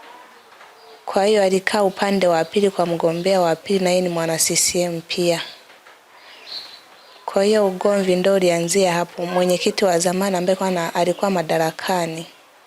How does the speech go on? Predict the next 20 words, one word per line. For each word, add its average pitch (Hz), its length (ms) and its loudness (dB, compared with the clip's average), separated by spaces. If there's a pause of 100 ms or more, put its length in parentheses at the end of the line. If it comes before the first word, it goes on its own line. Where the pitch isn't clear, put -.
(3500)
hawakumpa 180 760 0
kampani. 170 800 -4 (1600)
Kwa 185 240 2
hiyo 202 140 4
yeye 190 260 4
akachukia, 165 960 -2 (500)
ukaanza 180 540 -2
uhasama 165 540 -2
tangu 170 440 -4
hapo. 156 280 -4 (2750)
Na 180 240 -2
muda 180 220 0
huo 196 200 0
alikuwa 185 400 -2
bado 175 300 0
ni 165 120 -2
balozi 175 380 0
anatambulika 170 680 -2
kwenye 160 460 -4
eneo. 165 400 -4